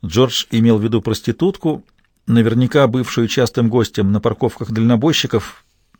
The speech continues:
первую жертву Флойда, которую тот выбросил из головы, словно ящерицу. Я не успела толком рассмотреть её. Почерк убийства тот же? На ней я сосредоточился в первую очередь.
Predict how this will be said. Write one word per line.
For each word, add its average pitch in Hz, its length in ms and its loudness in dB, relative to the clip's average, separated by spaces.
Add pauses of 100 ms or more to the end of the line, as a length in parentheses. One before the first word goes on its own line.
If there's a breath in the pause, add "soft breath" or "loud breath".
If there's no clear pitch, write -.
(220)
первую 110 360 2
жертву 101 320 -2
Флойда, 131 460 0
которую 107 360 -2
тот 113 200 -2
выбросил 117 500 -2
из 104 80 -2
головы, 120 300 0
словно 131 280 -2
ящерицу. 101 640 -6 (1080 soft breath)
Я 139 240 4
не 160 140 6
успела 160 440 4
толком 120 500 2
рассмотреть 127 500 0
её. 101 140 -2
Почерк 135 380 -2
убийства 123 320 -4
тот 156 200 -2
же? 92 160 -10 (1200 soft breath)
На 120 220 4
ней 208 480 6 (140)
я 151 340 2
сосредоточился 151 720 -2
в 120 60 -8
первую 139 320 2
очередь. 85 420 -8